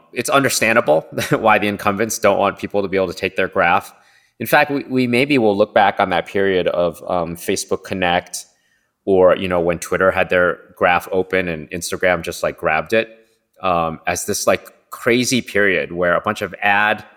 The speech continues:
<laughs> subsidized networks let other people copy their graph. And they obviously have, like, learned from that mistake and, and quickly shut that down. Um,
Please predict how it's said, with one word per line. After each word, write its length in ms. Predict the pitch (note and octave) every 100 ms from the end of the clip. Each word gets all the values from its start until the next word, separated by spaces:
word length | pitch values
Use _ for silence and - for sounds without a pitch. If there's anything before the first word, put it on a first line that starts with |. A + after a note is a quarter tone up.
| -
<laughs> 80 | A#2 - - -
subsidized 680 | - - C3+ - C#3+ G2 F#2+
networks 600 | F#2 - A2 B2 - -
let 200 | G2+ G2+
other 200 | G2 F#2
people 280 | - F2 E2+
copy 340 | - E2 F#2
their 140 | E2+
graph. 440 | D#2+ E2 D#2+ G2 - _ _ _ _ _ _ -
And 200 | G2 F2
they 180 | F#2+ A2+
obviously 380 | G#2+ F#2 F2 D#2
have, 180 | E2+ E2
like, 160 | D#2
learned 220 | D#2+ E2 D#2+
from 120 | E2+
that 120 | E2+
mistake 380 | G2 - G2 G#2+
and, 140 | D#2 D#2+
and 80 | -
quickly 280 | G2+ - C#2+
shut 300 | - F#2 -
that 200 | D#2 -
down. 360 | D2+ D#2 G2+ - _ _ _ _ _ _ _
Um, 500 | F2 E2 D2+ D2 D2